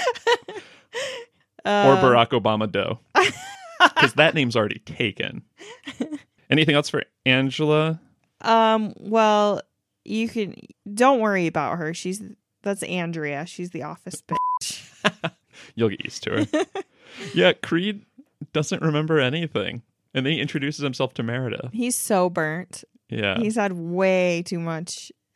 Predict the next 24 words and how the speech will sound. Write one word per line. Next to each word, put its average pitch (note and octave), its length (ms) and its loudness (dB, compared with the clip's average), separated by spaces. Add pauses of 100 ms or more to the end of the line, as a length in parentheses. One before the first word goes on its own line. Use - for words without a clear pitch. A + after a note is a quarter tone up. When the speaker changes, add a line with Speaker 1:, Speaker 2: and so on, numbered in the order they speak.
Speaker 1:
L F3 200 0
S F3 160 -6
D. D#3+ 420 -6
I F3+ 120 0
don't E3+ 180 -2
know D#3+ 240 -4
Speaker 2:
And D#3+ 120 4
he E3+ 80 2
Speaker 1:
what. D#3+ 80 2
Speaker 2:
sits F3+ 220 0
down D3+ 220 2
and D3+ 60 -4
just D3 120 -4
starts D#3 240 -2
eating A#2 260 -4
her C3 160 -4
cereal. G2+ 500 -2
I A#2 60 -4
love - 280 -8
that. - 260 -8
Speaker 1:
Yeah, F3+ 480 2 (280)
that's G3+ 220 0
really D#3+ 280 -2
good. D#3+ 280 -6